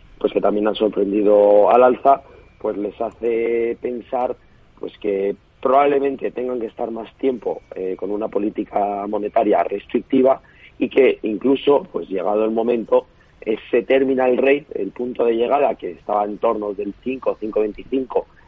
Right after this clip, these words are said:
en la última reunión de la fed, cinco y medio, eh, en las últimas,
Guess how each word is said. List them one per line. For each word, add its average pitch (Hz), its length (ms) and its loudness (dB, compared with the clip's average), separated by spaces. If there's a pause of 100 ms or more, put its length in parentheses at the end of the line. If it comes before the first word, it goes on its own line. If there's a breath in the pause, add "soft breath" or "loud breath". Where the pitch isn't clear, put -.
(140)
en 95 420 -2
la 101 80 4
última 110 320 0
reunión 104 300 -2
de 101 80 0
la 95 140 -4
fed, 147 220 4 (520)
cinco 117 240 0
y 113 80 0
medio, 135 580 2
eh, - 600 -4
en 90 420 -12
las 95 260 -2
últimas, 104 600 0